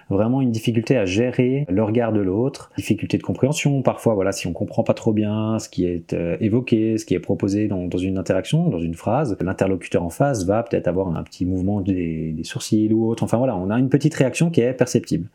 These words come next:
Puis ces élèves-là ont beaucoup de mal avec, justement, ce regard de l'autre, de l'humain, mais ce regard, en fait, avec ce robot humanoïde,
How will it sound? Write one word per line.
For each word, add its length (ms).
Puis 100
ces 220
élèves-là 280
ont 80
beaucoup 280
de 80
mal 380
avec, 380
justement, 300
ce 140
regard 400
de 100
l'autre, 320
de 100
l'humain, 280
mais 220
ce 320
regard, 340
en 60
fait, 320
avec 220
ce 280
robot 280
humanoïde, 560